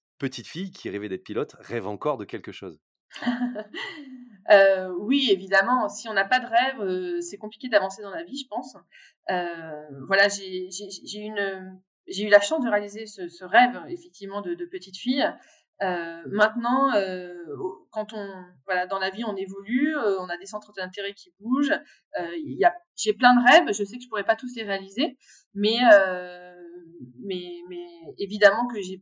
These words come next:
Speaker 2: plein de projets, hein, dont je, généralement, j'ai l'habitude de pas parler de mes projets parce que j'ai toujours peur qu'ils se réalisent pas. Mais, mais, mais c'est clair que, voilà, il y a, il y a tellement à apprendre dans une vie. Moi, j'ai été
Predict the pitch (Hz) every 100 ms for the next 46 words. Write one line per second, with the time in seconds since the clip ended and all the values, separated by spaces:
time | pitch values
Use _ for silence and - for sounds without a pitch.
0 | _ 214 233 226 247 214 220 269 226 190
1 | 185 175 - 175 175 196 202 247 202 175
2 | 180 208 208 202 196 226 202 185 - 196
3 | 226 214 - - 185 226 - 247 247 -
4 | 190 190 - - - - - - - 233
5 | 226 214 214 208 196 202 202 202 233 254
6 | 285 285 220 190 180 170 - - - 196
7 | 180 175 165 - _ - 208 302 311 330
8 | 285 247 247 277 233 214 214 254 311 269
9 | 269 262 269